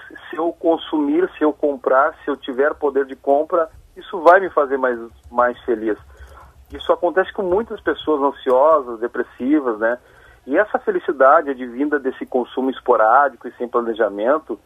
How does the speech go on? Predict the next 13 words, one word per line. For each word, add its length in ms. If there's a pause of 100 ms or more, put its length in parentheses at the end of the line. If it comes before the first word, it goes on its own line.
(460)
ele 360
causa 440
uma, 560 (380)
pode 200
até 180
causar 340
uma 140
sensação 460
de 80
felicidade, 680 (540)
mas 180
na 80
verdade 760